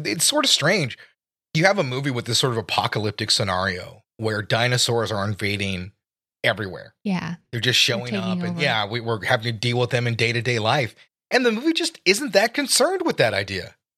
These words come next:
Speaker 2: Yeah, you should be, like, murdering 'em all.
Speaker 1: Yeah, and I, I kinda find that so baffling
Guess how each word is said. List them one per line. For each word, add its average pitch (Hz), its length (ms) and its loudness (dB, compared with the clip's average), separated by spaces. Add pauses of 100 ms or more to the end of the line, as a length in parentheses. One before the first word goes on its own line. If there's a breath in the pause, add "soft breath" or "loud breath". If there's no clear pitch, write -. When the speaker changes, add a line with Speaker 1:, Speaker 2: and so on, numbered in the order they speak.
(220)
Speaker 2:
Yeah, 392 60 0
you 349 160 0
should - 220 -6
be, 403 140 2
like, 349 260 0
murdering 311 600 4
'em 302 140 0
all. 240 400 2
Speaker 1:
Yeah, 302 140 4
and 214 80 6
I, 196 120 4
I 240 120 2
kinda 302 240 4
find 285 320 0
that 285 240 -2
so - 280 4
baffling 165 800 2